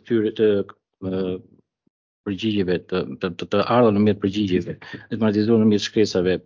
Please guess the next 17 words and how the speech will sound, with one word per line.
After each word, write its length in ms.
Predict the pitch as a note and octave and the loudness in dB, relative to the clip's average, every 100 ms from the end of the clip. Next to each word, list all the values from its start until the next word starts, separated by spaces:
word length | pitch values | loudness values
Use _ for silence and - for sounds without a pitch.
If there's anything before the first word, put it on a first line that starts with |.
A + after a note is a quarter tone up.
| _ | _
të 80 | A2+ | -2
administruar 460 | A2 G#2 - G2 G2 | 0 -2 0 0 0
në 100 | F#2 | 0
dosjen 300 | G2+ - G2+ | -2 -4 -6
përkatëse, 540 | D3+ B2+ C3+ - G3+ G#3 - - - - _ - | -4 0 -2 -2 -6 -6 -14 -20 -20 -20 _ -2
nga 120 | D#3 | 0
ana 160 | D3+ C#3 | 4 4
e 200 | C3 C3 C3 | 4 2 0
komisionit 560 | D#3+ E3+ - C#3 E3+ D3+ | -2 -4 -2 -2 0 -2
ju 80 | C3+ | -4
është 140 | C3+ | -2
përgatitur 540 | C3+ B2+ B2+ B2 A2+ A2+ | -2 -2 -2 -4 -4 -6
ky 100 | B2 | -4
projekt 300 | E3 E3+ - | -2 -2 -2
draft 320 | A2+ A#2+ C#3 _ - | 0 0 -2 _ -6
nga, 220 | C#3 D#3+ E3 | -2 -2 -2
me, 200 | C#3+ B2+ | -2 -2